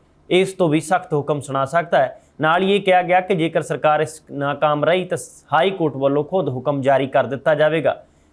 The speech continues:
ਤਾਂ ਇਹ ਵੀ ਹੋ ਸਕਦਾ ਹੈ ਕਿ ਹਾਈ ਕੋਰਟ ਵੱਲੋਂ ਫਿਰ ਤਰੀਕ ਦਾ ਵੀ ਐਲਾਨ ਕਰ ਦਿੱਤਾ ਜਾਵੇ ਕਿ ਜਿਸ ਤਰ੍ਹਾਂ ਮਰਜ਼ੀ ਪੂਰੇ ਪ੍ਰਬੰਧ ਕਰਕੇ ਪੰਜਾਬ ਸਰਕਾਰ ਨੂੰ ਫਿਰ ਫਲਾਣੇ ਫਲਾਣੇ ਦਿਨ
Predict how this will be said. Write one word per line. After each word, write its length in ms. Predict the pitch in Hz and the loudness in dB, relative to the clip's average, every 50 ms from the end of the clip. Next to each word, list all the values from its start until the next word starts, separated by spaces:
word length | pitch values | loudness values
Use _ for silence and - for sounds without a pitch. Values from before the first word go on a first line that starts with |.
| _ - | _ -4
ਤਾਂ 80 | 165 | -2
ਇਹ 180 | 165 208 214 233 | 0 2 2 4
ਵੀ 120 | 247 220 | 4 4
ਹੋ 100 | 190 151 | 2 2
ਸਕਦਾ 320 | 147 - 151 147 143 151 175 | 2 0 -2 0 0 0 0
ਹੈ 40 | 175 | 0
ਕਿ 120 | 175 170 156 | 0 -2 0
ਹਾਈ 180 | 151 147 151 | 0 0 0
ਕੋਰਟ 240 | 147 165 151 139 143 | -2 -4 -6 -6 -4
ਵੱਲੋਂ 220 | 147 151 151 151 | -4 -4 -2 -4
ਫਿਰ 160 | 147 - 147 123 | -4 -4 -6 -4
ਤਰੀਕ 340 | - 165 156 165 170 160 | -2 -2 -2 -2 -2 0
ਦਾ 120 | 165 190 180 | 0 0 2
ਵੀ 140 | 165 160 151 | 4 4 2
ਐਲਾਨ 260 | 147 135 135 139 131 | 2 2 0 0 0
ਕਰ 200 | - 135 127 120 | 0 0 0 0
ਦਿੱਤਾ 260 | 127 131 127 165 160 | -4 -4 -2 -2 0
ਜਾਵੇ 280 | 147 139 135 127 151 165 | 2 2 2 2 0 -4
ਕਿ 160 | - - 147 | -6 -10 -6
ਜਿਸ 220 | 113 135 165 160 | -4 -4 -4 -4
ਤਰ੍ਹਾਂ 240 | - - 170 156 139 | -4 -2 -2 0 0
ਮਰਜ਼ੀ 420 | 131 127 131 135 143 165 151 131 - - _ _ _ _ _ _ _ _ | 0 -2 -2 -2 -4 -6 -6 -6 -8 -14 _ _ _ _ _ _ _ _
ਪੂਰੇ 200 | - 175 196 214 202 | 0 2 2 2 2
ਪ੍ਰਬੰਧ 380 | 196 180 160 156 160 160 147 | 2 0 0 0 0 0 -2
ਕਰਕੇ 360 | 131 - 139 135 135 - 175 165 | 0 0 0 0 0 -2 -6 -4
ਪੰਜਾਬ 360 | 143 151 143 135 135 135 135 | -4 0 0 2 2 2 0
ਸਰਕਾਰ 320 | - - - 139 131 127 | -4 -4 -2 0 0 0
ਨੂੰ 140 | 127 143 143 | 0 -2 -6
ਫਿਰ 260 | 123 147 143 131 120 - - _ _ _ _ _ _ _ _ - | -6 -4 -6 -6 -6 -10 -14 _ _ _ _ _ _ _ _ -2
ਫਲਾਣੇ 280 | 175 185 196 208 214 196 | 0 0 0 0 0 -2
ਫਲਾਣੇ 320 | 170 170 156 147 143 139 | -2 -2 0 0 0 0
ਦਿਨ 200 | 131 147 143 131 | 0 -2 -2 -2